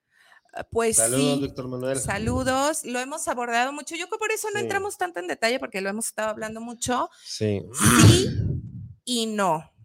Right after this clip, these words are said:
Speaker 1: O sea, sí por todo, toda la información a medias que, que ha rondado, eh, la situación, ¿no? Eh,
Speaker 2: Ujú.
Speaker 1: cosas que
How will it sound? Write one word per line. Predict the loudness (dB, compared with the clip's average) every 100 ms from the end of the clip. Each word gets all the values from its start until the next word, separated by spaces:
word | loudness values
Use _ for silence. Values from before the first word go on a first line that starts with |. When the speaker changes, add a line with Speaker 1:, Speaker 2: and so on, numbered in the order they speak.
| -8 0
Speaker 1:
O | 2
sea, | 2 0 -4 -6
sí | 0 4 8 8 8 2 0
por | 0 0 0
todo, | 0 2 2 0 -2 -6 _ _ -14 -2
toda | 0 2 0
la | -2
información | -6 -6 -4 -2 -2 0 2 4 4 2 -2 -14 -6
a | -2 0
medias | 2 2 4 6 8 6 2 -6 -8 _ _ _ _ _
que, | 2 2 2 -6 0
que | 4
ha | 4
rondado, | 4 0 2 4 4 4 2 0 -2
eh, | 0 2
la | 2 0
situación, | 0 0 0 0 2 2 2 -2 _ _ _
¿no? | -6 -2 0 -2 -8 _
Eh, | -4 -2 -2 -4 -10
Speaker 2:
Ujú. | -2
Speaker 1:
cosas | 0 2 2 0 0
que | 0 0 -2